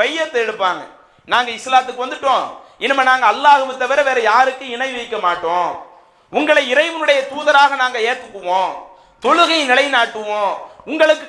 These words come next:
கட்டுப்பட்டு நடப்போம்" என்ற அந்த ஒரு உறுதிமொழியை இஸ்லாத்தை ஏற்றவர்களிடத்தில் ரசூலுல்லாஹி ஸல்லல்லாஹு அலைஹி வஸல்லம் என்ன செய்வாங்க, எடுப்பது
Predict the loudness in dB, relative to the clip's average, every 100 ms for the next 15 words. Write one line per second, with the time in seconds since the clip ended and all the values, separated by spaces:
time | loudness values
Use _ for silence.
0 | -2 -2 -2 -2 -2 0 2 2 0 -4
1 | -4 -6 -14 -2 0 2 2 2 4 2
2 | 2 -2 -6 -6 -6 -4 -2 0 -2 -4
3 | -12 -12 -6 2 2 2 -2 0 4 4
4 | 2 -2 0 0 -2 -2 -4 -4 0 0
5 | 0 -6 -6 -4 2 2 2 0 -2 -6
6 | -6 0 2 2 0